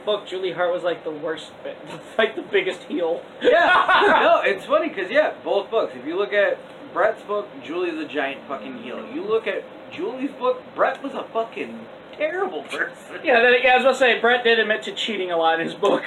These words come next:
Speaker 2: Right, and it's not even cheating, it's, like, beatings. <laughs> Like, it's
Speaker 1: Beatings?
Speaker 2: terrible, yeah.
Speaker 1: Bullshit! I'm calling bullshit on that one.
Speaker 2: I, I said the same thing, but, uh, yeah, I heard some shit where he threatened this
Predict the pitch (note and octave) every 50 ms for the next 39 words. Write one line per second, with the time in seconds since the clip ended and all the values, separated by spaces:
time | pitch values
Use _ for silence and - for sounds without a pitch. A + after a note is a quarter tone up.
0 | - - A3+ B3 F4 F#4 F4+ - - G3+ A3 A3+ A3 C4+ C#4+ D4+ C#4 G3+ F#3 -
1 | - - - F4 F4 F4 D#4+ - - - - F4+ D#4+ - - - - - - -
2 | - - - G#3+ C#4 G4+ - E4+ - - - D4 F4+ - - - D5 F5 - F5+
3 | G5+ G#4 - - C#4+ - - - - - A4 C#5 D5+ D5 C5 D4 B3 A3 A3 G#3
4 | G#3+ A3+ - - - - - D4+ C#4 D#4 F#4 F#4+ F#4+ D#4+ C5+ - - A4+ - -
5 | G4+ A4+ A4+ - - - - A#3 - - - G#4+ B4+ C5 F#4+ D4+ C#4 D#4 - -
6 | A3+ G4+ E4 C#4 B3+ A#3+ B3+ E4+ F#4 F#4 F#4+ - C4 C4 A#3+ A#3 A#3 C#4 F4 F4
7 | C#4+ A3+ G#3 F3 F#3+ C#4 F4 G4 F#4+ - - - A#2 C#3+ D#3 D#3 D#3 - F3 E3
8 | - E3 F3+ F3+ - A3 G#3+ G#3+ A3 A3 C#4+ D#4 D#4+ D4 A3+ - D3+ D3 - -
9 | - C3+ C#3+ C#3 C#3 D#3+ A3+ D#4 F4 F4 - - - - - - C#3+ F3 G#3+ A3+
10 | B3+ C4 C4+ C4 - C4+ C4+ C#4 C4+ - C#4+ D#4 D#4 C#4+ A3+ A3 G#3 F#3+ F#3 F3+
11 | F3+ F#3 G#3+ B3 C#4 C#4+ - G#3 G#3+ C4 D4+ D4 C#4 C#4 C#4 C4 B3+